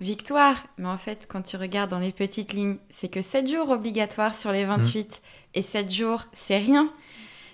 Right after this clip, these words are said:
Speaker 1: Et franchement, quand j'ai vu ça, ça m'a limite, ça ne sert à rien, en fait, de passer cette loi-là parce que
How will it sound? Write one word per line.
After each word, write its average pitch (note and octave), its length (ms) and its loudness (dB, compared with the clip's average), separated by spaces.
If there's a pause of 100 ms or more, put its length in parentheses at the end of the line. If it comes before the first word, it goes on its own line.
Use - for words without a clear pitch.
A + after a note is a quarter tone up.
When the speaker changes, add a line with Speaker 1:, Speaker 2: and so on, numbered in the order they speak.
(140)
Speaker 1:
Et F#3+ 380 4
franchement, G#3+ 480 -2
quand A#3+ 140 0
j'ai G3+ 160 0
vu G#3 120 -2
ça, A#3 180 0
ça G3 200 -2
m'a E3+ 320 2 (400)
limite, A3+ 640 2
ça G#3 200 -2
ne G3+ 80 2
sert G3+ 220 2
à G#3 100 4
rien, A#3 180 2
en A3 40 0
fait, A3 140 -6
de F#3 120 -6
passer F#3 280 -2
cette - 180 -6
loi-là G3 280 0
parce G#3+ 260 -4
que F3+ 300 -2